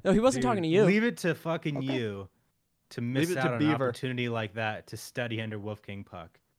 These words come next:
Speaker 3: Wow.
Speaker 1: <laughs> I ca-, I mean, it was so
Speaker 2: He's
Speaker 1: serendipitous,
Speaker 2: basically
Speaker 1: man.
Speaker 2: offering you a job. And
Speaker 3: And
Speaker 2: you
Speaker 3: you would
Speaker 2: blow
Speaker 3: be
Speaker 2: it.
Speaker 3: called Wolfgang Cuck.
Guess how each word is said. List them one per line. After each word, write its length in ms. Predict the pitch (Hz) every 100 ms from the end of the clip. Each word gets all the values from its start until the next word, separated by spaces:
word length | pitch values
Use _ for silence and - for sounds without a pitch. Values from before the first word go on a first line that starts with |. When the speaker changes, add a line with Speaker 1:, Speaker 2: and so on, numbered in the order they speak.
| -
Speaker 3:
Wow. 100 | - - - - - _ _
Speaker 1:
<laughs> 280 | 330 269 - 320 349 339 330 262
I 100 | 233
ca-, 120 | 262 233
I 20 |
mean, 140 | 226
it 40 | 254
was 100 | 185
so 240 | - 269
Speaker 2:
He's 160 | 277 202
Speaker 1:
serendipitous, 120 | 190
Speaker 2:
basically 460 | 220 226 240 180 185
Speaker 1:
man. 80 | 160
Speaker 2:
offering 460 | 165 185 - 185 170
you 180 | 156 151
a 60 |
job. 580 | 123 107 110 107 82 82 _ _ _ _ _ _ _ _ _ _ _ _ _ _ _ _ _
And 80 | -
Speaker 3:
And 60 | 143
Speaker 2:
you 80 | 151
Speaker 3:
you 60 | 175
would 60 |
Speaker 2:
blow 60 | 170
Speaker 3:
be 40 |
Speaker 2:
it. 60 | 175
Speaker 3:
called 480 | 175 160 135 110 120
Wolfgang 460 | 147 156 - 143 131
Cuck. 440 | - 196 - -